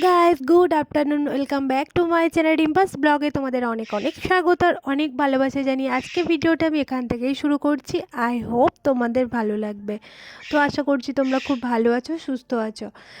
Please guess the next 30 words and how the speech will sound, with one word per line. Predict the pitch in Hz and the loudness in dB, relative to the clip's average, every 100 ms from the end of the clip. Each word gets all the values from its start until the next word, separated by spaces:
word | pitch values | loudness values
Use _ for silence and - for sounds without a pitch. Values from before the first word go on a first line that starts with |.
| - - | -20 -4
তো | 277 | -2
এখন | 220 - 339 | -2 -2 0
ভয়েসটা | 320 330 311 349 | 2 2 2 0
দিয়েছিলাম, | 285 262 269 285 240 226 254 - | 0 0 0 0 0 -2 -4 -2
তো | |
বাইরে | 226 208 214 254 - | -2 0 0 0 -2
এত | 202 - | -4 -2
পরিমাণে | 240 269 277 277 302 | 0 2 2 0 0
মাইক | 311 262 262 233 | 0 0 -2 -4
বাজছে, | 269 254 254 | -4 -4 -4
তোমরা | 269 285 247 | -4 -4 -4
তো | 233 254 | -2 -4
দেখেছো | 220 233 247 233 240 277 254 | -2 -4 -4 -4 -4 -4 -2
যে | 226 | 0
রথ | 214 214 - | 0 -2 -2
এসেছে, | 233 214 214 - 302 - - _ - - | -4 -4 -6 -8 -12 -16 -20 _ -20 -18
সেই | - - 311 311 | -12 0 2 4
জন্য | 277 302 294 | 2 2 2
আমাদের | 302 226 226 247 | 0 0 -2 -2
পুরো | 247 254 247 277 | -4 -4 0 2
একটা | 262 226 - 240 | 2 0 -4 -6
সারা | 233 233 220 254 | -6 -6 -6 -4
সপ্তাহ | 247 208 - 254 | -6 -8 -6 -4
অনুষ্ঠান | 233 226 220 - 233 | -2 -2 -2 -4 -4
হচ্ছে, | 233 214 - 240 262 - - - - - | -4 -8 -6 -6 -6 -12 -16 -16 -16 -10
তো | 247 220 220 | -6 -6 -6
সেই | 220 247 | -2 -2
কারণেই | 240 220 208 214 220 | -2 -6 -4 -4 -4
আর | 208 214 | -6 -6
কি। | 302 | -8